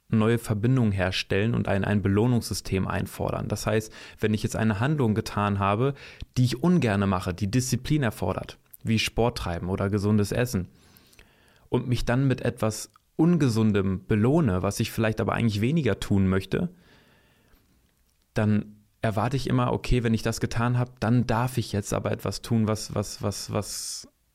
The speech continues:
mir Spaß macht, was, was für mich eine, in Anführungszeichen, Sünde ist. Und diese Verknüpfung von Handlungen finde ich nicht gut, weil wir dann immer noch kein Bewusstsein dafür haben,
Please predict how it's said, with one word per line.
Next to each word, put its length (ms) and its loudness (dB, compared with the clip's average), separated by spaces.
mir 160 2
Spaß 400 -2
macht, 300 -2
was, 240 -6
was 220 -4
für 100 -2
mich 180 4
eine, 180 2
in 140 0
Anführungszeichen, 600 0
Sünde 300 4
ist. 280 -4
Und 160 0
diese 180 2
Verknüpfung 520 -2
von 240 -2
Handlungen 260 2
finde 260 0
ich 120 -4
nicht 140 -2
gut, 280 0
weil 260 2
wir 160 2
dann 160 2
immer 200 4
noch 160 0
kein 240 2
Bewusstsein 540 0
dafür 320 -2
haben, 340 0